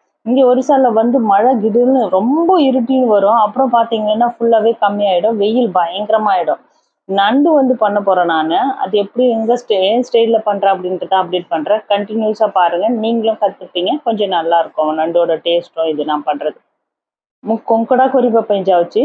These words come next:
ସୋରିଷ ପକେଇକି ପାଣମୁରି ଟିକେ, ମଷ୍ଟର୍ଡ ଟିକେ ପକେଇ ଦଉଛି। ତାପରେ ତେଜପତା, ଏଇଠି ତେଜପତା ନା କଞ୍ଚା ଅଛି,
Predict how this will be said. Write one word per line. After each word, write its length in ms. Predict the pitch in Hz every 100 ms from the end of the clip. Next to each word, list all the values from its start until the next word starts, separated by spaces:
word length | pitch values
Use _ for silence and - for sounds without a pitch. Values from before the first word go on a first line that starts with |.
| 311
ସୋରିଷ 360 | - 233 220 - 254
ପକେଇକି 500 | 226 220 220 - 202 349 - _ _
ପାଣମୁରି 500 | 214 208 233 247 233
ଟିକେ, 340 | 233 214 - 208 330 - 196
ମଷ୍ଟର୍ଡ 460 | 196 202 - 226
ଟିକେ 220 | 214 220 202
ପକେଇ 300 | 190 - 180
ଦଉଛି। 240 | 180 226 233
ତାପରେ 400 | 208 190 202 247 226 _
ତେଜପତା, 640 | 240 240 240 214 180 190 240 -
ଏଇଠି 260 | 208 233 247
ତେଜପତା 500 | 240 247 240 233 226
ନା 120 | 240
କଞ୍ଚା 360 | 247 220 220 240
ଅଛି, 280 | 220 196 196